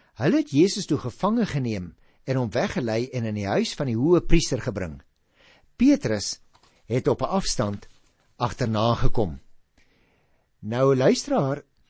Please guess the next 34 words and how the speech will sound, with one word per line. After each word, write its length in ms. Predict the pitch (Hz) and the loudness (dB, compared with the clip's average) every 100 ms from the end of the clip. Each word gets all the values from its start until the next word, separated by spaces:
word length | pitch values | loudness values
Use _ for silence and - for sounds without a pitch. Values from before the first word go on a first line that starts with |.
| _ | _
jy 140 | - 135 | -2 0
moet 160 | 147 | 0
oplet, 480 | 247 269 120 113 - _ _ - - | -2 -4 -2 -4 -6 _ _ -20 -6
die 100 | 131 | 2
Here 180 | 143 139 | 4 4
Jesus 400 | 190 311 302 214 | 2 0 -2 -4
is 120 | 160 | -4
dadelik 680 | 87 101 135 175 110 - 104 | -4 -4 -2 0 -2 -6 -6
na 240 | 107 156 | -2 0
sy 140 | 240 214 | 0 -4
gevangeneming 800 | 139 - 208 113 110 98 104 120 - _ | -4 -2 -2 0 -2 -4 -6 -10 -20 _
na 140 | 113 120 | -4 0
die 120 | 120 | 2
huis 200 | 117 165 | 2 0
van 120 | 147 | -2
die 80 | 117 | 0
hoë 240 | 123 147 | 2 2
priester 340 | - 160 - 131 | 2 -2 0 -6
toegeneem. 520 | 113 113 98 82 76 - - _ _ - | -4 -4 -4 -8 -12 -20 -20 _ _ 0
Al 280 | 156 127 82 | 4 4 2
was 240 | 135 247 | 0 0
dit 140 | 285 - | -4 -2
nog 220 | 151 104 | -4 -2
nag, 520 | 110 156 185 - - _ 104 | -6 -4 -6 -10 -20 _ -4
wat 200 | 135 - | -2 0
eintlik 320 | 233 254 - | 0 0 0
ongehoord 580 | 175 170 127 135 - - | -2 -2 2 2 0 -6
was. 340 | 73 - - _ _ _ - - - | -12 -12 -16 _ _ _ -20 -20 -2
En 80 | 165 | 2
jy 60 | 180 | 4
sien, 180 | 285 | 2
die 120 | 294 104 | 0 2
Joodse 380 | 143 254 - | 2 2 0
leiers 520 | 104 120 208 131 - | -2 2 2 2 -2